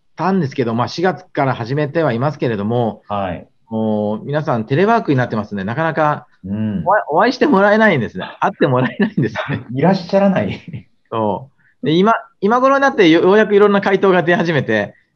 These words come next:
Speaker 1: じゃあ、
Speaker 2: そう。
Speaker 1: あの、少し減免しようとか、
Speaker 2: はい。
Speaker 1: えー、あ、ちょっと猶予をですね、あの、
Speaker 2: はい。
Speaker 1: 与えようと。で、来年にはお金返してくださいねとかですね。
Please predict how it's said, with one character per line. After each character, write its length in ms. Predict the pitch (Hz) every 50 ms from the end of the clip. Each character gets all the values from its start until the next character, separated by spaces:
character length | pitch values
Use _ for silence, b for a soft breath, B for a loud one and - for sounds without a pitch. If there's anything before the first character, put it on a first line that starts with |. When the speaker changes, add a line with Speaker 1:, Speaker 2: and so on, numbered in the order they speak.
| _ -
Speaker 1:
じ 100 | 131 139
ゃ 120 | 127 113
あ、 20 | 104
Speaker 2:
そ 40 |
う。 20 | 107
Speaker 1:
あ 40 | 110
の、 100 | 110 - - _ _ _ -
少 80 | 170 151
し 100 | 127 120
減 160 | 139 139 139
免 160 | 139 135 135
し 100 | 131 139
よ 120 | 151 139 127
う 40 |
と 100 | 127 117
か、 320 | 98 113 107 101 95 101 _ _ _ _
Speaker 2:
は 240 | - 110 113 107 101 110
い。 40 |
Speaker 1:
え 80 | 107 - _ _ _ _ -
ー、 60 | 110
あ、 260 | 104 101 98 92 - - _ _
ち 120 | - 123
ょ 20 |
っ 20 | 104
と 60 | 110
猶 180 | 120 139 151 143
予 160 | 131 117 104
を 80 | 95
で 100 | 92 98
す 80 | 98 139
ね、 280 | 190 214 214 214 - _
あ 140 | - - 107
の、 100 | 107 101
Speaker 2:
は 120 | 101 110 101
い。 40 |
Speaker 1:
与 120 | 87 104 - - 120 127
え 40 |
よ 80 | 127 117
う 80 | 101 -
と。 140 | 87 - -
で、 80 | 127 127
来 200 | 135 147 160 165
年 120 | 170 175
に 60 | 170
は 60 | 151 151
お 40 |
金 160 | 139 139 135 131
返 180 | 131 156 151
し 40 | -
て 100 | - 123
く 60 | 123
だ 80 | 117 117
さ 140 | - 127 107
い 40 |
ね 120 | 107 117 123
と 100 | 120 -
か 80 | 82
で 100 | 85 85
す 60 | - 92
ね。 180 | 92 90 -